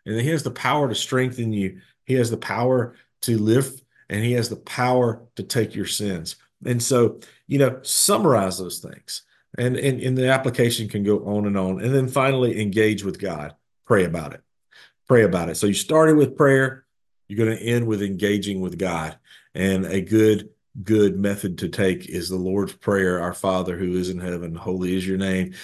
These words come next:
And walking through that, you praise him, you trust him, you ask him, and you beg for strength as you deal with temptations and the help to forgive other people. So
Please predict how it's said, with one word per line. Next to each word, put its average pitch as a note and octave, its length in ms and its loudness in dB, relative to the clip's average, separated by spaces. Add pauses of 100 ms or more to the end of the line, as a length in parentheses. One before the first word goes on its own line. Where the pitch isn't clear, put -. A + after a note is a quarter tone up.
(160)
And G2+ 160 0
walking A2 480 2
through G#2 220 0
that, F#2 260 0
you F2 80 -8
praise B2 440 4
him, A#2+ 360 2
you E2+ 120 -8
trust A#2 480 0
him, G#2 360 0
you F2+ 260 -6
ask G2 340 -2
him, F#2+ 440 0 (340)
and G2 180 0
you F#2+ 120 2
beg F#2 260 -2
for F2+ 100 -6
strength F#2+ 520 -4
as F2 180 -6
you F2 60 -8
deal E2+ 180 -6
with E2+ 160 -4
temptations E2+ 720 -6
and E2 140 -6
the D#2 40 -6
help E2 300 -8
to D#2+ 160 -10
forgive D#2+ 380 -10
other D#2 240 -10
people. - 340 -16
So - 320 2